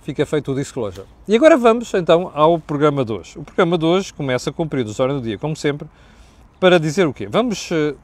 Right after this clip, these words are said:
tentar, eh, analisar aqui um bocadinho. Vamos falar de banca, como eu lhe disse. Bom, então eu quero lhe mostrar aqui uma manchete. Eh,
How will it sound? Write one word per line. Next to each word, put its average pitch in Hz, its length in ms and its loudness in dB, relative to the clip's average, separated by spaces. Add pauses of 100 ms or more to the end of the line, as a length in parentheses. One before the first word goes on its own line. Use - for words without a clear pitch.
tentar, 190 400 2
eh, 156 180 0 (1080)
analisar 185 600 8
aqui 151 180 2
um 202 100 2
bocadinho. 185 460 2
Vamos 214 200 4
falar 220 180 8
de 143 80 -2
banca, 175 240 0
como 147 180 -2
eu 127 60 0
lhe 98 120 -4
disse. - 220 -20
Bom, 131 240 -6
então 190 440 4
eu 202 120 2
quero 151 220 4
lhe 135 80 -2
mostrar 151 400 0
aqui 131 220 -6
uma 156 180 0
manchete. 127 840 -2 (880)
Eh, 147 440 6